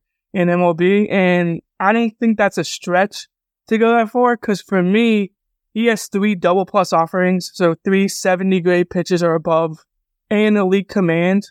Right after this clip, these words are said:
So the fastball is very, very good. Good velo, good carry. The cutter is used less, but I still even like the cutter. And where it comes to me, the separation for him is his ability to throw his splitter and his curveball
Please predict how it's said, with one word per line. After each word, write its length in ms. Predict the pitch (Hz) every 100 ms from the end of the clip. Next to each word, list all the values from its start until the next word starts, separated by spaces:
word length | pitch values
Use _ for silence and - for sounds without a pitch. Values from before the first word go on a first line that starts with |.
| _
So 360 | - 185 180 170
the 100 | 175
fastball 800 | - 208 208 208 214 190 196 185
is 220 | 180 170 -
very, 300 | 180 185 185
very 280 | 175 175 170
good. 380 | 160 170 170 175 _ _ _ _
Good 200 | 220 180
velo, 340 | 196 202 196
good 200 | 190 196
carry. 480 | - 202 185 185 180 - _ _ _
The 120 | 185 165 _
cutter 500 | - 214 233 254 262
is 320 | 240 214 175
used 280 | 202 220 180
less, 380 | 170 196 208 -
but 160 | 190 170
I 160 | 185
still 280 | 185 233 220
even 180 | 208 202
like 180 | 202 -
the 80 | 170
cutter. 520 | - 185 202 208 196
And 340 | 190 190 180 180 185
where 240 | 196 214
it 100 | 208
comes 440 | - 220 220 208 -
to 120 | 196
me, 400 | 175 190 214 226
the 180 | 196 180
separation 680 | - 208 180 175 180 208
for 160 | 196 214
him 240 | 220 226
is 320 | 196 180 165 - _ _ _
his 180 | 226 220
ability 480 | 180 202 226 240
to 100 | 233
throw 220 | 214 220 208
his 100 | -
splitter 400 | - 185 196 202
and 100 | 190
his 120 | -
curveball 640 | - 180 175 202 202 202